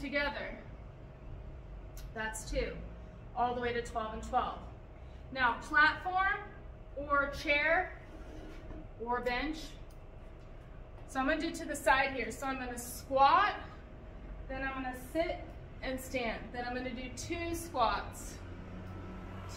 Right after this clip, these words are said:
two sit and stand, all the way, twelve and twelve. For the abs, what I'd like you to do is a standing using dumbbells if you can. One, one, one,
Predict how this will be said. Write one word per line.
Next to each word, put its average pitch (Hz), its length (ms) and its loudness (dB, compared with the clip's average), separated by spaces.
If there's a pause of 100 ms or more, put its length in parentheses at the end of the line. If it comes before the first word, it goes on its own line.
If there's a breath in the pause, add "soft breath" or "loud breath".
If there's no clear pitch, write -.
two 320 300 0
sit 302 340 4
and 269 180 0
stand, 330 600 2 (1500 loud breath)
all 269 200 8
the 226 80 0
way, 320 680 4 (300)
twelve 247 280 2
and 240 120 -8
twelve. 196 300 0 (1400 loud breath)
For 320 220 6
the 330 180 2
abs, 285 460 10
what 262 140 2
I'd 262 140 6
like 285 260 6
you 339 100 2
to 330 100 0
do 277 260 0
is 240 180 -4
a 240 60 -6
standing 285 680 0
using 254 340 -2
dumbbells 262 520 4
if 285 140 -4
you 330 60 0
can. 240 460 2 (380)
One, 262 400 4 (580)
one, 254 320 4 (600)
one, 269 360 4